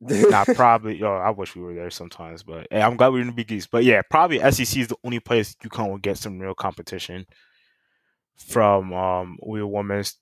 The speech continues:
Speaker 2: uh, point of view. But, yeah, I, I, I think, I think probably the closest game we had in this, the, what, the Big East was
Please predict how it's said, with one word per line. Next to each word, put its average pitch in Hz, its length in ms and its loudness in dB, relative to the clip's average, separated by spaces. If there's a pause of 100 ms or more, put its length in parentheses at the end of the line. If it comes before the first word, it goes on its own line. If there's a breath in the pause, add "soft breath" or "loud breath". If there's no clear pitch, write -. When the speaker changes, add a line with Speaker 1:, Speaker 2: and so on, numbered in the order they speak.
(200)
Speaker 2:
uh, 101 220 4 (100)
point 98 160 -6
of 92 60 -14
view. 101 120 -8
But, 95 200 -6
yeah, 107 440 2
I, 104 100 -2 (160)
I, 113 180 4
I - 20 -6
think, 131 420 0 (140)
I 117 60 0
think 139 280 -6
probably 139 240 4
the 117 80 2
closest 131 380 -2
game 127 240 -4
we 113 100 -4
had 107 260 2
in 104 460 -12 (920)
this, 117 460 -4
the, 120 120 -6
what, 107 380 -4
the 113 80 -10
Big 117 180 -4
East 113 180 -4
was - 120 -18